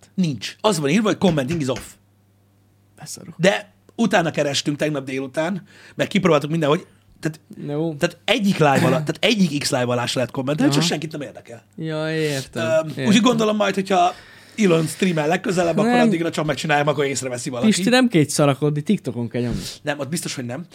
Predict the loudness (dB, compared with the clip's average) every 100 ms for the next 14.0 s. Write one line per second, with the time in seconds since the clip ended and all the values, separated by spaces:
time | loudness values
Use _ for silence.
0 | -16 0 6 8 6 6 6 8 8 8
1 | 8 8 6 4 2 4 4 2 2 2
2 | 4 4 4 6 4 6 4 4 4 4
3 | 4 4 2 2 2 2 0 0 2 2
4 | 0 0 -2 0 0 0 -2 -6 -8 _
5 | _ 0 4 4 4 2 2 -2 _ -2
6 | 0 0 0 0 -2 -4 -6 -4 -2 -2
7 | -2 -4 -2 0 0 -2 -6 -6 -10 -10
8 | -10 -14 -10 -6 -6 -6 -10 -6 -4 -2
9 | 0 -2 -2 -4 -4 -6 -4 -4 -4 2
10 | 2 4 2 2 -2 -4 -6 -6 -6 -8
11 | -8 -8 -8 -8 -10 -12 -8 -6 -4 -2
12 | -2 -4 -4 -4 -8 -10 -10 -10 -12 -16
13 | -20 -12 0 2 2 -2 -4 -10 -12